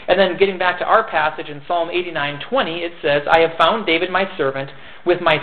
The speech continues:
sacred oil I have anointed him." Now that word anointed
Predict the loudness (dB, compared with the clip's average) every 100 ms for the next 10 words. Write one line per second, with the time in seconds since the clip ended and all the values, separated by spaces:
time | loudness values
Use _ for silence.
0 | 0 0 2 -2 0 0 2 2 -4 -2
1 | -4 0 -4 -4 -10 -8 -6 -6 -6 -10
2 | -10 -14 -16 -20 -20 -18 0 4 4 2
3 | 2 0 0 -4 -4 -4 -4 -4 -4 -6
4 | -8